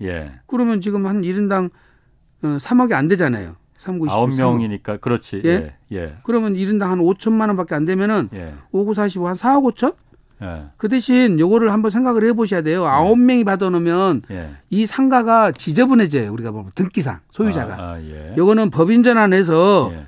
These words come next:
Speaker 2: 주식으로 관리하는 것이 훨씬 더 유리할 수도 있습니다.
Speaker 1: 법인
Speaker 2: 가족법인을
Speaker 1: 전환해서?
Speaker 2: 만들어서,
Speaker 1: 아.
Speaker 2: 가족법인.
Speaker 1: 예.
Speaker 2: 예, 가족법인을 만들어서 주식으로 소유를 하고
Speaker 1: 어.
Speaker 2: 법인이 소유하게 만드는 거거든요. 그러니까 요거는 세무사님한테 상담 받으셔서
Speaker 1: 어.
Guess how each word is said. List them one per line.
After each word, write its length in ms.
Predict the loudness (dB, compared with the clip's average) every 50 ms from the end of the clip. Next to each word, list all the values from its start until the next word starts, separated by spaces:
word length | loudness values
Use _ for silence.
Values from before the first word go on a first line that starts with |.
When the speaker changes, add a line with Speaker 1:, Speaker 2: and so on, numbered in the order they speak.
| -20 _ -14
Speaker 2:
주식으로 540 | -8 -6 -4 -2 2 4 4 6 6 4
관리하는 400 | 4 4 2 2 4 2 2 2
것이 180 | 0 0 0 -2
훨씬 260 | -2 -4 -2 -4 -4
더 140 | -2 0 0
유리할 280 | 0 0 0 -2 -2 -4
수도 160 | -4 -6 -8
있습니다. 480 | -8 -6 -8 -8 -6 -6 -6 -8 -8 -10 _ _ _ _ _ _ _ _ _ _ _ _
Speaker 1:
법인 260 | -6 -6 -4 -4 -2
Speaker 2:
가족법인을 580 | 0 2 4 4 4 2 2 0 2 4 4 4
Speaker 1:
전환해서? 40 | 4
Speaker 2:
만들어서, 540 | 4 4 2 2 2 0 0 0 0 0 0
Speaker 1:
아. 20 |
Speaker 2:
가족법인. 760 | 0 -2 -4 -4 -4 -4 -4 -6 -6 -2 0 2 2 2 2 2
Speaker 1:
예. 180 | -2 -6 -8 -8 -6
Speaker 2:
예, 200 | -6 -6 -6 -6
가족법인을 540 | -8 -6 -6 -6 -6 -4 -2 -2 -2 -2 0
만들어서 560 | -2 -2 -2 -2 -4 -2 0 0 0 0 -2 _ -14 -20 _ _
주식으로 460 | -12 -8 -6 -4 0 0 2 2 2 2
소유를 340 | 2 2 2 2 0 -2
하고 360 | -2 -4 -2 -2 -4 -6 -6 -10 _ _ _ _ _
Speaker 1:
어. 360 | -10 -10 -8 -8 -10 -12 -14 -6
Speaker 2:
법인이 400 | -2 0 2 4 6 6 6 6 6
소유하게 420 | 4 2 2 4 4 2 2 0
만드는 320 | 0 0 -2 -2 -2 -2
거거든요. 460 | -2 -4 -4 -4 -2 -2 0 0 -2 -2 _ _ _ _ _ _ _ _ _ _ _ _ _ -14 -8
그러니까 300 | -4 -2 -2 0 0 0
요거는 600 | 0 0 2 2 2 2 2 2 0 -2 -4 -6 -10 _ _
세무사님한테 600 | -2 0 0 2 2 2 0 0 -2 -4 -6 -8
상담 260 | -8 -4 -2 -2 -2
받으셔서 680 | -2 -2 -4 -4 -4 -4 -4 -2 0 0 0 -2 -4 -6 -10
Speaker 1:
어. 260 | -12 -10 -10 -12